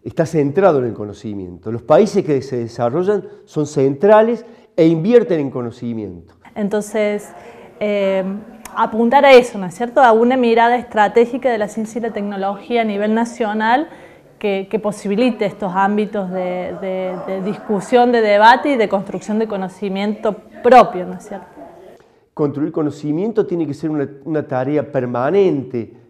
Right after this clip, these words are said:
Speaker 1: plural, comparativa, comparar marcos históricos y entender que no es una religión, que hay, eh, intereses diversos,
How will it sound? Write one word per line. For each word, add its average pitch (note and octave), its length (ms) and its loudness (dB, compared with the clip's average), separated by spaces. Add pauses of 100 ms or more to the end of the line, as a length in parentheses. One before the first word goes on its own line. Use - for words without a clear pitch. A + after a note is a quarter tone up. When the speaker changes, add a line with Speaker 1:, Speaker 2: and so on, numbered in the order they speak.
(160)
Speaker 1:
plural, D3 840 2 (240)
comparativa, C#3+ 1300 0
comparar D3 460 2
marcos F#3 420 0
históricos A3 640 0
y F3+ 100 -2
entender D#3+ 420 -2
que E3+ 120 -6
no E3 100 -4
es D#3 60 -6
una C#3 160 -4
religión, G#2+ 600 -10 (440)
que D3 160 4
hay, D#3+ 280 4
eh, C#3 260 0
intereses D#3 640 0
diversos, A3+ 640 0